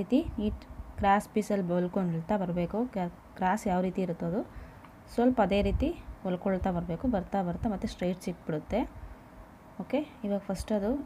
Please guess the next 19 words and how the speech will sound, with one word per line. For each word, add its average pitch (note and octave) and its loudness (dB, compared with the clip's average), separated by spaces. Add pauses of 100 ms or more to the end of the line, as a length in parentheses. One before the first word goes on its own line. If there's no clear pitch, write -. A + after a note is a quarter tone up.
ಇದಿರುತ್ತಲ್ಲ F#3+ 0 (120)
ನೋಡಿ, A3 2 (440)
ಅಲ್ಲಿ F3+ 0 (100)
dots F#3 2
ಇರ್ತಿದ್ವಲ್ಲ, F3 0 (200)
ಆ - -2 (120)
ಪೀಸ್ನ G3+ -2 (1040)
ಸ್ವಲ್ಪ A#3 2 (100)
ಈ - 2
ರೀತಿ F#3+ -2
fold G3+ 4
ಮಾಡ್ಕೋಬೇಕು. E3 -2 (1900)
Fold G3+ 4
ಮಾಡ್ಕೊಂಡು F#3 4
ಒಳಗೆ F#3 6
ಹಾಕಿದ್ರೆ F3 0 (720)
ಡಾಟ್ಸ್ F#3 0
ಚೆನ್ನಾಗಿ F#3 0
ಕುತ್ಕೊಳುತ್ತೆ. F3+ -2